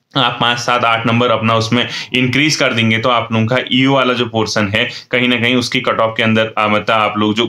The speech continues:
उम, अभी जो कट ऑफ आई उससे सात आठ नंबर अगर ऊपर आपके आते हैं तो आप ईओ के फाइनल लिस्ट में आपका नाम आ भी सकता है। ठीक है, आ जाएगा मान के चलिए।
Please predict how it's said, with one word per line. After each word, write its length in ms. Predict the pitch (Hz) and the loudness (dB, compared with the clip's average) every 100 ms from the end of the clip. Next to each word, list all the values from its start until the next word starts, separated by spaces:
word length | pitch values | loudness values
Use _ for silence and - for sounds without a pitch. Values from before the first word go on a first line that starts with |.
| - | -2
उम, 140 | 110 - | -2 0
अभी 280 | 113 123 120 | 0 0 0
जो 120 | 120 | 0
कट 180 | 107 110 | 0 0
ऑफ 140 | 107 | 2
आई 140 | 113 | 2
उससे 140 | 120 120 | 0 0
सात 280 | 120 107 110 | 0 0 0
आठ 160 | 110 | 0
नंबर 200 | 110 110 | 2 2
अगर 260 | - 110 110 | 2 0 0
ऊपर 240 | 98 113 | 0 0
आपके 280 | 104 - 110 | 0 -2 -2
आते 220 | 98 120 | 0 0
हैं 120 | 143 139 - 139 | -2 -4 -6 -2
तो 60 | |
आप 200 | 135 131 131 | 0 0 0
ईओ 200 | 127 120 | 2 0
के 120 | 131 | -2
फाइनल 340 | 131 110 113 | 0 0 2
लिस्ट 280 | 113 104 - | 2 0 0
में 180 | 110 113 | 0 2
आपका 260 | 101 - | 0 0
नाम 260 | 104 104 104 | 0 0 0
आ 120 | 101 | 0
भी 140 | 101 110 | 0 -2
सकता 300 | 98 - 92 | -2 -2 -2
है। 80 | |
ठीक 180 | 92 123 | 0 0
है, 60 | 139 | 2
आ 80 | 131 | 2
जाएगा 280 | 120 95 | 2 2
मान 220 | 98 95 95 | 0 0 -2
के 100 | 92 | -2
चलिए। 240 | 98 | 0